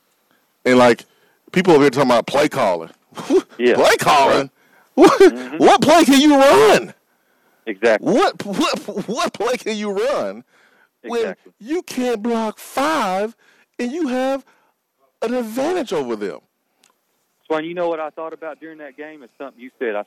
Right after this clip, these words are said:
Speaker 2: swear to God, I thought about it. We couldn't block anybody, and I thought about what Philip Fulmer said when, when, when he told y'all, "It doesn't matter what play you run, as long as," you know, Philip, Coach Fulmer would say, "As long as those big uglies up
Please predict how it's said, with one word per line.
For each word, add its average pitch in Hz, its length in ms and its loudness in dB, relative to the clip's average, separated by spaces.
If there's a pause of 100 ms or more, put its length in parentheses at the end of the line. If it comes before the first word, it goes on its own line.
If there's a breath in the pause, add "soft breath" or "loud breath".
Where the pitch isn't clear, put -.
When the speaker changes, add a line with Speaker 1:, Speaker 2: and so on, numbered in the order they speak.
Speaker 2:
swear 123 140 -8
to 117 80 -12
God, 107 280 -8
I 95 60 -12
thought 104 260 -10
about 92 280 -14
it. 90 80 -20 (440)
We 156 140 -8
couldn't 131 260 -8
block 139 300 0
anybody, 139 500 -6
and 113 80 -10
I 113 80 -6
thought 131 240 -4
about 120 240 -2
what 101 200 -12
Philip 127 300 -10
Fulmer 107 340 -16
said 98 180 -4
when, 95 300 -14
when, 104 220 -10
when 110 120 -14
he 113 80 -12
told 104 300 -6
y'all, 92 260 -2
"It 107 120 -6
doesn't 131 280 0
matter 127 200 -2
what 127 220 -4
play 131 180 -2
you 131 180 -10
run, 113 440 -8 (560)
as 104 160 -8
long 123 180 2
as," 107 160 -4
you 139 80 -10
know, 120 120 -2
Philip, 139 400 0
Coach 127 260 -6
Fulmer 135 200 -10
would 107 220 -12
say, 113 140 -2
"As 101 80 -12
long 135 180 -8
as 120 80 -12
those 123 180 -6
big 127 200 -2
uglies 120 340 -2
up 113 120 -8